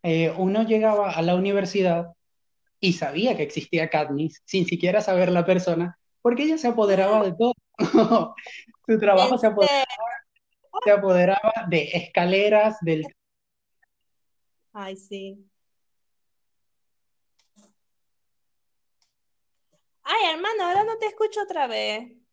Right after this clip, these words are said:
Speaker 2: Me fastidio.
Speaker 1: ¿Aló?
Speaker 2: Ah, ahora volviste.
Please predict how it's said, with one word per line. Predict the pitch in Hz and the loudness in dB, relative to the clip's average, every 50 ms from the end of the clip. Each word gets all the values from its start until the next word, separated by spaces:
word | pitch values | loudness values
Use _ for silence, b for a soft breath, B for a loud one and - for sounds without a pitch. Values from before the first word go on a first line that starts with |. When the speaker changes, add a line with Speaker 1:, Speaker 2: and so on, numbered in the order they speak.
| _ _ _ _ _ _ _ _ _ _ _ _ _ _ _ | _ _ _ _ _ _ _ _ _ _ _ _ _ _ _
Speaker 2:
Me | 202 196 190 | -16 -16 -14
fastidio. | 196 196 190 190 _ _ 185 175 165 160 175 170 190 185 208 _ _ _ _ _ _ _ _ _ _ _ _ _ _ _ _ _ _ _ _ _ _ _ _ _ _ _ - 233 233 _ _ _ _ _ _ _ _ _ _ _ _ _ _ _ _ _ _ _ _ _ _ _ _ _ _ _ | -14 -16 -18 -18 _ _ -20 -20 -20 -20 -20 -20 -20 -20 _ _ _ _ _ _ _ _ _ _ _ _ _ _ _ _ _ _ _ _ _ _ _ _ _ _ _ _ -20 -20 -20 _ _ _ _ _ _ _ _ _ _ _ _ _ _ _ _ _ _ _ _ _ _ _ _ _ _ _
Speaker 1:
¿Aló? | - 156 160 160 175 180 185 190 190 190 190 190 _ _ _ _ _ _ _ _ _ _ _ _ _ _ _ _ _ _ _ _ _ - | -8 -6 -2 0 2 2 2 2 0 -2 -4 -8 _ _ _ _ _ _ _ _ _ _ _ _ _ _ _ _ _ _ _ _ _ -6
Speaker 2:
Ah, | 262 285 302 294 - - | -6 -6 -6 -6 -8 -8
ahora | 233 233 233 233 | -8 -6 -6 -6
volviste. | 233 233 233 226 220 208 208 214 208 214 208 | -6 -8 -8 -10 -12 -12 -14 -16 -18 -20 -20